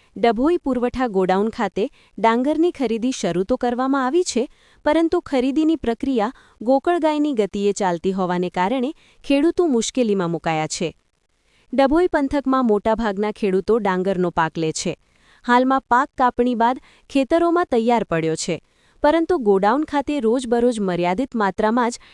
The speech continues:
ડાંગર સ્વીકારવામાં આવતા ખેડૂતોને લાંબા સમય સુધી રાહ જોવી પડી રહી છે.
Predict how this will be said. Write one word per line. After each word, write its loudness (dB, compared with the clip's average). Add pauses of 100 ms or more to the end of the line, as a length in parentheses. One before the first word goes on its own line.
(140)
ડાંગર 2
સ્વીકારવામાં -2
આવતા -2 (320)
ખેડૂતોને 0
લાંબા 0
સમય 0
સુધી -2
રાહ -2
જોવી -2
પડી -2
રહી -6
છે. -4